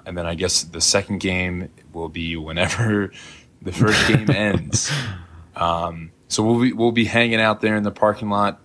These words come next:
Speaker 1: you know, doing some interviews, hanging out, talking baseball. Um, so come on by. It'll be, it'll be a good time. We'd love to, uh, we'd love to interact with some of y'all.
Speaker 2: Yeah, we will be,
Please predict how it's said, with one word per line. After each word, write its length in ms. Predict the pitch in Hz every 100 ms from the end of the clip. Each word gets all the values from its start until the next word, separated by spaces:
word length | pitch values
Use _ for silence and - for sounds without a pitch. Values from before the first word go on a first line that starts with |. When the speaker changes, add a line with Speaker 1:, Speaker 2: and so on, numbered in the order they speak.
| -
Speaker 1:
you 120 | 95
know, 80 | 90
doing 300 | 90 98 95
some 180 | 101
interviews, 720 | 98 95 92 95 95 95 - - - - -
hanging 340 | - 101 98 92
out, 340 | 90 92 92 - _ -
talking 360 | - 92 - 90
baseball. 800 | 92 90 - 90 87 87 90 - _ _ _ _ _ -
Um, 560 | 80 78 78 80 80 _ _ _
so 280 | - 110 95 - - _ _ - -
come 180 | - 143
on 160 | 151 139
by. 220 | 143 170
It'll 100 | 107
be, 260 | 101 104
it'll 160 | 87 107
be 180 | 113 110
a 40 |
good 160 | 107 117
time. 300 | - 127 98
We'd 140 | 87
love 200 | 92 92
to, 340 | - 95 92 92
uh, 280 | 90 90 90 -
we'd 160 | 92 87
love 160 | 92 -
to 160 | 92
interact 800 | 101 95 92 92 87 - - - _ _ - - - 80
with 120 | 82
some 180 | - 82
of 80 |
y'all. 320 | 73 65 - - _ _ _ _ _ - - _
Speaker 2:
Yeah, 520 | - 120 127 98 92 -
we 340 | 101 110 110
will 380 | 110 113 110 107
be, 580 | 107 107 104 101 87